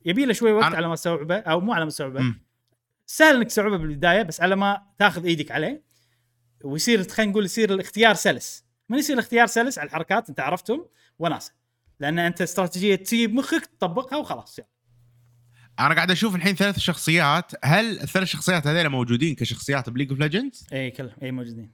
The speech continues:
Speaker 2: ك-، كل الشخصيات اللي تلعب فيهم موجودين في ليج اوف ليجندز.
Speaker 1: إيه. آه، هم،
Speaker 2: <laughs>
Speaker 1: هم
Speaker 2: زين.
Speaker 1: ستة ان توتال. أنا الحين طلعت
Speaker 2: آه.
Speaker 1: ثلاثة.
Speaker 2: أوكي.
Speaker 1: إيه.
Speaker 2: وتقدر ت-،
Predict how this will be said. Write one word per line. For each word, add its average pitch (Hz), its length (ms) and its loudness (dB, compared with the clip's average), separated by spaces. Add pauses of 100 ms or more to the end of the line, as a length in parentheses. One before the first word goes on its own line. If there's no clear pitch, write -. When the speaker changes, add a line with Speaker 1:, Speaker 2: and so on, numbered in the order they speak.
(140)
Speaker 2:
ك-، 143 240 -6
كل 190 260 2
الشخصيات 143 520 -2
اللي 117 140 0
تلعب 120 240 -4
فيهم 151 300 0
موجودين 117 360 0
في 95 80 -12
ليج 87 140 -10
اوف 85 80 -20
ليجندز. 87 260 -20
Speaker 1:
إيه. 127 440 -4 (640)
آه، 147 320 0
هم، 190 200 2
Speaker 2:
<laughs> 143 160 -2
Speaker 1:
هم 185 100 4
Speaker 2:
زين. 143 100 2
Speaker 1:
ستة 156 480 -2
ان 127 80 -8
توتال. 120 320 -10 (420)
أنا 311 120 0
الحين 214 180 0
طلعت 170 320 -2
Speaker 2:
آه. 117 40 0
Speaker 1:
ثلاثة. - 260 -6 (840)
Speaker 2:
أوكي. 131 200 -4 (260)
Speaker 1:
إيه. 120 120 -10
Speaker 2:
وتقدر 175 300 2
ت-، - 200 -16